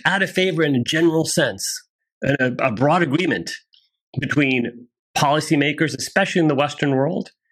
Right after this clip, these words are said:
but perhaps even inclu-, including in-, increasingly in, in some emerging markets, certainly in the investment community, coal has been out of favor for, you know, really since twenty years ago, since the last super cycle.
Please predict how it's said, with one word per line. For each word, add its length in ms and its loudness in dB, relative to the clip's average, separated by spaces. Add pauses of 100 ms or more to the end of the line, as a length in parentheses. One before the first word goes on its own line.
(400)
but 100 -4
perhaps 340 0
even 200 4
inclu-, 360 0 (120)
including 420 2
in-, 180 0
increasingly 440 0
in, 200 0
in 100 2
some 180 2
emerging 380 4
markets, 580 -2 (440)
certainly 380 2
in 100 4
the 60 -2
investment 460 0
community, 600 2 (640)
coal 220 2
has 120 0
been 320 0 (100)
out 160 0
of 60 -8
favor 440 2
for, 460 0
you 100 2
know, 220 -2
really 240 0
since 500 -2 (220)
twenty 240 -2
years 240 0
ago, 240 0
since 260 -4
the 80 0
last 280 0
super 200 -2
cycle. 520 -8